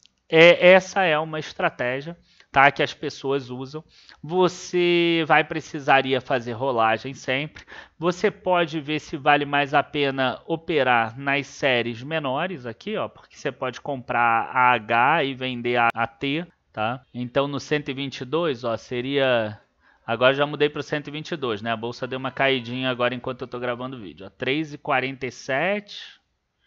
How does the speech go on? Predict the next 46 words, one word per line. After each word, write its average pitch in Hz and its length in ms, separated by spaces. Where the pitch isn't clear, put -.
contra 185 920
dois 135 440
e 175 40
cinquenta 165 540
e 196 40
sete. - 420
Não, 101 160
tá 104 160
uma 120 160
droga 123 420
desse 123 340
jeito, 95 400
né? 117 160
Até 120 240
porque - 460
tá 151 280
exatamente 143 1080
no, 160 560
no 156 140
meio 120 360
termo, 87 480
né? 107 220
Então, 131 300
o 143 60
ideal 139 360
é 147 40
você 147 260
fazer 135 360
quando 143 240
a 156 60
bolsa 139 220
estiver 127 260
ou 123 120
em 135 40
cento 135 260
e - 20
vinte 135 180
e 139 60
dois 135 240
ou 151 40
em 147 40
cento 147 240
e - 20
vinte 156 160
e - 80
três. 95 320